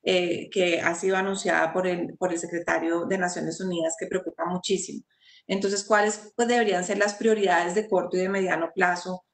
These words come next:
para, pues, dar este salto grande, eh, y, y evitar, eh, esta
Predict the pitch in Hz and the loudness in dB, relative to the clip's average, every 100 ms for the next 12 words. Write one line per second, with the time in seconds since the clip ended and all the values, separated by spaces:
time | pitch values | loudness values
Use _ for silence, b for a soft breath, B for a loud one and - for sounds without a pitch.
0 | _ 196 190 170 - - 180 170 - - | _ 0 2 2 -2 -8 -4 -4 -2 2
1 | 180 180 196 175 196 196 190 185 190 196 | 4 2 -4 -6 -8 -6 -6 -2 0 2
2 | 185 180 190 190 - 185 170 165 170 165 | 2 0 -2 -2 0 0 0 0 0 0
3 | 156 190 180 170 170 170 165 160 - 180 | 0 0 2 2 2 2 2 -2 -2 0
4 | 180 - 180 180 180 175 | 0 0 -2 2 2 2